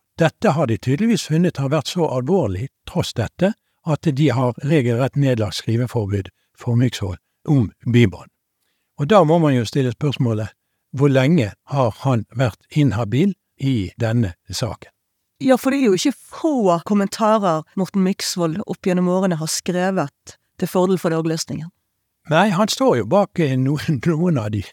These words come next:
Speaker 1: verste oppslagene, eh, og de største oppslagene, og i tiden nærmest bystyrevedtaket i desember tjueén.
Speaker 2: Ja, det er jo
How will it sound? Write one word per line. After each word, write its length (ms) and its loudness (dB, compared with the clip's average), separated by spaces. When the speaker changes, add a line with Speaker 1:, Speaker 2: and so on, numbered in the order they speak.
Speaker 1:
verste 640 -4
oppslagene, 640 0
eh, 180 0
og 160 0
de 80 2
største 400 0
oppslagene, 720 0
og 140 0
i 100 2
tiden 400 0
nærmest 720 0
bystyrevedtaket 1000 0
i 320 0
desember 600 0
tjueén. 420 -2
Speaker 2:
Ja, 80 6
det 160 2
er 220 4
jo 100 2